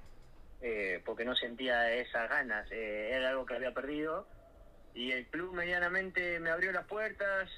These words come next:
eh, me hizo volver a sentir esa sensación de, de querer volver a jugar al fútbol. Obviamente todo se debe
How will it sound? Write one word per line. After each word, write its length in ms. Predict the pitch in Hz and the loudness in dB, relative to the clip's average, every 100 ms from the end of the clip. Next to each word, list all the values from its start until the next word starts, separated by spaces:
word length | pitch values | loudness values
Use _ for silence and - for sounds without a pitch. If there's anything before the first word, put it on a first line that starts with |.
| - | -6
eh, 580 | 120 120 113 107 92 - - - | -4 -2 -2 -4 -8 -10 -18 -14
me 220 | 120 139 | -2 0
hizo 200 | 175 - | 2 2
volver 300 | 147 143 156 | 2 0 0
a 100 | - | 0
sentir 300 | - 135 156 | -2 -4 -4
esa 200 | 156 165 | -2 -2
sensación 520 | - 131 - - 147 143 | -6 -4 -4 0 0 0
de, 220 | 127 - - - - - - | -4 -4 -10 -20 -20 -18 -8
de 120 | 127 | -4
querer 180 | - 143 | -2 0
volver 280 | 151 147 151 | 0 2 0
a 60 | 143 | 0
jugar 220 | 151 151 | 0 0
al 100 | 143 | -2
fútbol. 500 | 185 208 196 190 175 - - - | -4 -4 -2 -4 -6 -12 -16 -8
Obviamente 520 | - 135 127 139 135 | -2 0 0 -2 -4
todo 240 | 123 143 131 | -2 -2 0
se 140 | 120 | 0
debe 400 | 123 135 131 120 | 0 2 2 0